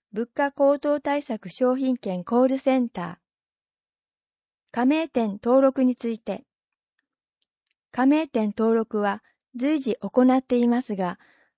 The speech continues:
登録完了まで約二週間かかりますので、余裕を持って申し込みください。対象事業者。市内に事業所または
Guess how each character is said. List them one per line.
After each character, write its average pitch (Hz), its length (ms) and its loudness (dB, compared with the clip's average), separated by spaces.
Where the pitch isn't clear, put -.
登 285 240 6
録 269 260 -2
完 262 260 0
了 262 180 4
ま 247 140 0
で 226 240 -8
約 - 340 -4
二 208 140 -2
週 330 240 -6
間 269 220 0
か 247 140 -8
か 240 120 0
り 254 120 2
ま 247 140 2
す 262 120 -6
の 202 160 -4
で、 185 200 -8
余 233 220 6
裕 262 160 2
を 254 120 4
持 240 140 0
っ 233 40 -12
て - 300 -10
申 214 180 -2
し - 100 -12
込 208 140 -4
み 208 120 -4
く 202 100 -8
だ 196 140 -4
さ 190 200 -8
い。 220 100 -12
対 277 220 -2
象 302 240 -2
事 277 160 -4
業 247 220 0
者。 175 280 -14
市 - 180 -2
内 254 280 0
に 208 220 -8
事 196 140 -8
業 247 240 2
所 226 340 -6
ま 226 160 -4
た 233 160 -2
は 202 180 -6